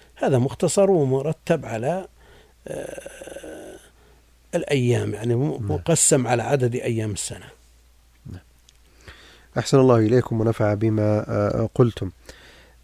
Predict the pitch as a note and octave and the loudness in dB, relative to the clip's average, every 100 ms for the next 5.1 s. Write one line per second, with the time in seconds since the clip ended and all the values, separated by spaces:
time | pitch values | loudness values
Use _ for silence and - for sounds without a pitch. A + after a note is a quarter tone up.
0 | - - - - - B2+ - F#3 F3+ D#3+ | -10 -8 -6 -4 -4 -4 4 6 8 6
1 | - F#3 E3+ - D#3 F#3 E3 D#3+ C#3 C3+ | 10 8 8 4 6 6 6 6 6 6
2 | C3+ C#3 C#3+ - C#3+ C3 A2 B2+ C3 B2 | 4 6 4 4 4 4 4 4 6 4
3 | A#2 A#2 - C3 B2+ B2+ C#3 A#2+ A2+ A#2 | 4 0 4 6 6 6 4 4 2 2
4 | G#2 - C#3 - C3+ C3+ D3+ D3 G2+ F#2+ | -2 -2 0 2 0 2 4 4 4 0